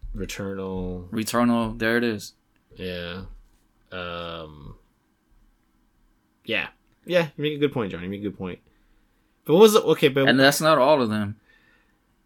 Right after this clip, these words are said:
Speaker 1: Right.
Speaker 2: Go, go ahead.
Speaker 1: I was gonna say, but the, the,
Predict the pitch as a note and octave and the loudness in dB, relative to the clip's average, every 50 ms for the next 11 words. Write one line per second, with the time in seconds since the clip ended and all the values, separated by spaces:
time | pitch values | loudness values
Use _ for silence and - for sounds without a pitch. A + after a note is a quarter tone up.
0 | _ _ _ - - A2 G#2+ G2 F2 D#2+ C2+ A#1 - _ _ - - A#2 A2+ G#2+ | _ _ _ -6 -4 -2 -2 -2 -2 -4 -6 -8 -10 _ _ -10 -6 -4 -4 -4
1 | - - - G#2 A2 G#2+ - - _ _ _ - D3 D#3+ F3 F#3+ F#3 E3+ - - | -6 -8 -10 -8 -8 -8 -12 -14 _ _ _ 4 6 6 6 6 6 4 4 4
2 | G3 F#3 E3+ D3+ D#3 C#3+ C3+ D3+ D#3 D3+ C#3+ - D#3 D#3+ C3+ | 4 4 6 6 4 4 4 0 0 0 0 -2 -2 -6 -6